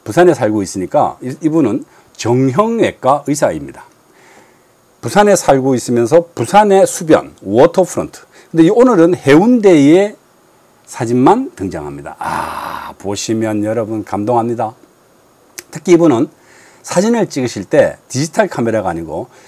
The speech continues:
필름 카메라를 씁니다. 그리고 라이카 마니아입니다. 그러니까 라이카에 필름을 감아서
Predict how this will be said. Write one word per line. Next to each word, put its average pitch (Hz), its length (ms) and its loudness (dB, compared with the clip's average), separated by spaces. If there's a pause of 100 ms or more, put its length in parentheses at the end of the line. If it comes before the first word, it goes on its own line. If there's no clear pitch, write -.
(160)
필름 240 320 0
카메라를 165 480 -6
씁니다. 73 400 -14 (400)
그리고 135 460 0 (420)
라이카 202 720 0 (420)
마니아입니다. 98 640 -6 (280)
그러니까 120 260 -4
라이카에 170 640 0
필름을 202 440 -2
감아서 151 520 -2